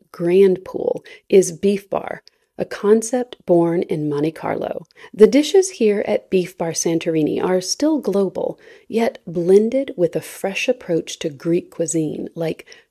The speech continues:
Kobe gyros and smoked avocado baba ganoush. We stay up at the adults-only infinity pool and find a spot right over the water. Bags barely down and towels yet to be spread out, we are welcomed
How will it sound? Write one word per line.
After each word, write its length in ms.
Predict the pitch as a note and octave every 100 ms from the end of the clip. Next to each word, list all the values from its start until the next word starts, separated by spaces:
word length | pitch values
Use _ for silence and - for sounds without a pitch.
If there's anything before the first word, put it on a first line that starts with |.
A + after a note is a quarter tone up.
| -
Kobe 420 | - G3 F3 F3
gyros 680 | D#3 E3 E3+ E3 E3 E3 D#3+
and 240 | D3+ D3+
smoked 440 | - - F#3+ G3 -
avocado 680 | F3 E3 D#3+ E3 D#3+ E3 D#3+ _
baba 260 | D3 D3
ganoush. 500 | - D#3 D3 - - - _ _ _
We 280 | F#3+ A#3 D#4+
stay 420 | D#4 - E3+ D#3+ -
up 180 | E3+ -
at 60 |
the 160 | E3+ D#3+
adults-only 720 | D#3 D#3+ D#3+ - D#3+ D3+ D3+
infinity 480 | D3+ - E3 D3+ D3+
pool 320 | - D#3 D3+
and 180 | F3+ F3
find 320 | F#3+ G3 A#3+
a 60 | B3+
spot 400 | - D#3+ - - D3+
right 300 | E3+ G#3 - _
over 200 | E3 D#3
the 120 | D3+
water. 420 | D3 C#3+ C#3+ - - _ _ _ D3+
Bags 560 | F3 F3 F#3+ G3 -
barely 400 | D#3 F3 G3+ G#3+
down 300 | G3 F3 F3+
and 180 | - E3
towels 400 | - F#3 F#3 F3+
yet 280 | D#3 G3 -
to 100 | -
be 100 | G3
spread 300 | - F3+ F3
out, 200 | E3 -
we 220 | F#3 F#3+
are 180 | F#3+ F3+
welcomed 540 | F3+ F3+ F3+ F#3 F3+